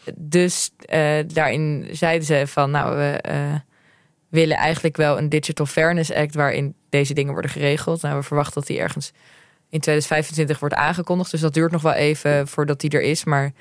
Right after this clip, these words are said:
is goed dat we het nu al weten, want qua lobby is het slim om er een beetje vroeg bij te zijn.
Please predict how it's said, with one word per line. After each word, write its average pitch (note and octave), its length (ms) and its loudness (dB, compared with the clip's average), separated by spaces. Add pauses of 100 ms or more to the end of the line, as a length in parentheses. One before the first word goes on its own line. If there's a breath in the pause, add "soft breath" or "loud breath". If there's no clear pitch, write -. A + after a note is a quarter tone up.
(160 soft breath)
is - 80 -20
goed D#3+ 140 2
dat D#3 100 2
we C#3+ 60 -2
het D3 100 -2
nu D3+ 60 4
al C#3+ 100 4
weten, C#3 340 2
want C3+ 260 -6
qua C3+ 160 0
lobby C#3 220 2
is C3 120 -4
het C#3+ 100 -10
slim C#3+ 240 -2
om C#3+ 160 -4
er C#3+ 220 -4 (380 soft breath)
een D#3 100 2
beetje D3+ 220 2
vroeg D3+ 260 0
bij D3+ 220 2
te E3 120 -8
zijn. G3 340 0